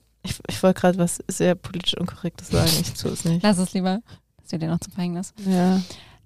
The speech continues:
Speaker 2: Genau, also wie gesagt, das ist
Speaker 1: Nein, ich muss es sagen, weil die Amerikaner einfach manchmal Arschlöcher sind und ich finde so,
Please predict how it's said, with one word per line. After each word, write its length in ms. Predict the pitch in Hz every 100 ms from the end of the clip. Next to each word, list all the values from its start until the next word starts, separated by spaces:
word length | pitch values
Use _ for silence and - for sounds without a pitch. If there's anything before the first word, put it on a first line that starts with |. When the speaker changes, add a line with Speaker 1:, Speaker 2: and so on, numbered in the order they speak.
| _ _
Speaker 2:
Genau, 160 | 208
also 140 | - 220
wie 40 |
gesagt, 180 | 254 220
das 180 | 247 -
ist 320 | - 254 254
Speaker 1:
Nein, 200 | 240 277
ich 100 | 277
muss 220 | 262 262
es 120 | 277
sagen, 280 | - 185 190 196 -
weil 140 | 220
die 100 | 247
Amerikaner 640 | 233 262 285 - 262 269 269
einfach 340 | 233 254 277
manchmal 340 | 247 240 262 240
Arschlöcher 560 | - 240 247 233 226
sind 180 | 202 214
und 140 | - 226
ich 80 |
finde 200 | - 269
so, 280 | 262 240 240